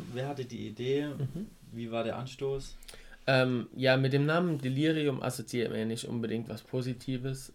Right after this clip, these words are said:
Speaker 2: Ähm, man sagt, man ist im Delirium, wenn man vielleicht ein, zwei zu viel getrunken hat bei uns in der Pfalz.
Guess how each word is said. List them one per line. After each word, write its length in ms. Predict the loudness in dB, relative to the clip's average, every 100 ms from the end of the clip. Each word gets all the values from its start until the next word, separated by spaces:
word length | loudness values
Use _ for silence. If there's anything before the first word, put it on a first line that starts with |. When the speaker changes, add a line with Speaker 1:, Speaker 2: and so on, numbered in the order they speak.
| -10
Speaker 2:
Ähm, 160 | -8 -6
man 140 | -6
sagt, 220 | -4 -4 -2
man 140 | -2
ist 140 | -2 -4
im 140 | -2
Delirium, 500 | -2 -2 -2 0 0
wenn 100 | 0
man 120 | -2
vielleicht 320 | -4 -6 -4 -6
ein, 140 | -6
zwei 160 | -6 -6
zu 120 | -8
viel 180 | -10 -8
getrunken 460 | -8 -6 -6 -6
hat 140 | -8 -6
bei 100 | -6
uns 160 | -4 -4
in 60 |
der 120 | -4
Pfalz. 420 | -2 2 4 2